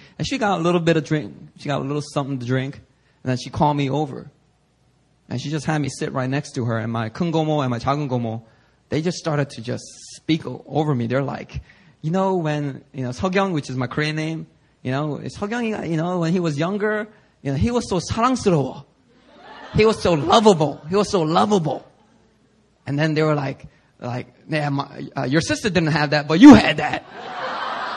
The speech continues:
And I was like, "That's jacked up." But my komos were just like, speaking, like, all this, like, favor over me, and they know that I'm a 목사님. They know that, uh, I'm a pastor.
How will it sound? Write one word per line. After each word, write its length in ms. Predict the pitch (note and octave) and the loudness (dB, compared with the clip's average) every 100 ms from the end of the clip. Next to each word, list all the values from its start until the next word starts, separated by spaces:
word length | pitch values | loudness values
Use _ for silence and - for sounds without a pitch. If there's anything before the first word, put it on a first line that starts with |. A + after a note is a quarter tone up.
| - - - - - - - | -8 -8 -8 -8 -10 -12 -2
And 120 | D3+ | 4
I 60 | G#3 | 6
was 120 | E3+ | 6
like, 80 | D#3+ | 6
"That's 200 | A3 - | 6 8
jacked 260 | F#3+ F3 | 6 8
up." 320 | G3+ C#3+ - - - - - - - - - - - - _ _ _ _ | 4 2 -2 -16 -20 -20 -20 -20 -18 -18 -20 -20 -20 -20 _ _ _ _
But 80 | C3 | -6
my 120 | C3 | -2
komos 360 | D#3+ E3 D#3 | 2 2 2
were 100 | C3 | 0
just 240 | B2 C3 - | -2 -4 -6
like, 240 | A#2+ A2+ - _ _ _ | -6 -6 -10 _ _ _
speaking, 380 | - - C4+ C4+ | -20 -6 -4 0
like, 180 | G3 D3+ | 0 2
all 260 | D3 F3+ A#3+ | 2 2 2
this, 220 | A3+ - | -4 0
like, 160 | D3 | -2
favor 440 | C3+ F3+ G#3 F#3 E3+ | -2 -2 0 2 2
over 180 | F#3 G3+ | 4 2
me, 240 | C#3+ C#3 | 0 -2
and 140 | C#3+ | -2
they 100 | D#3 | 0
know 260 | F3+ G#3 D4 | 2 2 2
that 120 | A#3+ | 4
I'm 120 | G3+ | 2
a 60 | E3 | 2
목사님. 520 | E3+ A3 F#3+ C#3 B2 | 0 -2 -2 -2 -2
They 100 | C#3+ | -2
know 260 | D#3 F3+ F#3+ | 0 0 2
that, 180 | E3 C#3+ | 2 2
uh, 180 | C#3 C3 | 0 -2
I'm 80 | |
a 60 | C#3 | -2
pastor. 600 | - D#3+ E3 - B2 A2+ | -2 -2 -4 -4 -6 -6